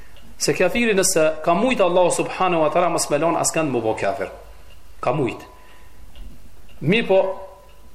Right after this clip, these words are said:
kafiri kishte thonën se Allahu më ka po mu pa drejt, unë s'kom dash me bo ibadet, unë kom dash me bo shirk. Më ka pengu. Nga kjo kish humba ju urtësia Allahu, drejtësia. Pa tjetër Allah ka cilësinë e drejtësisë.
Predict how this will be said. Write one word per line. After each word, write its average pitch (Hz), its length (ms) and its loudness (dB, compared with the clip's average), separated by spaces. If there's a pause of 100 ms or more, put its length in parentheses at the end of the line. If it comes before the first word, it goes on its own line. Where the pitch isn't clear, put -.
(500)
kafiri 233 440 4
kishte 185 280 4
thonën 202 400 4 (680)
se - 120 2
Allahu 190 340 4
më 170 60 0
ka 190 120 4
po 208 80 4
mu 214 200 0
pa 226 120 6
drejt, 151 300 2 (360)
unë 233 140 0
s'kom 220 200 0
dash 247 200 4
me 165 120 2
bo 147 160 2
ibadet, 135 440 2 (240)
unë 143 120 -2
kom 139 120 0
dash 151 160 2
me 190 120 2
bo 214 120 4
shirk. - 240 -2 (1120)
Më 147 120 -2
ka 156 120 4
pengu. 233 300 4 (1300)
Nga 120 140 0
kjo 170 140 6
kish 175 200 2
humba 233 280 6
ju 180 120 4
urtësia 214 480 2
Allahu, 180 360 4
drejtësia. 151 480 4 (640)
Pa 135 120 4
tjetër 240 360 2
Allah 214 280 4
ka 208 80 2
cilësinë 208 400 2
e 165 40 -4
drejtësisë. 185 520 2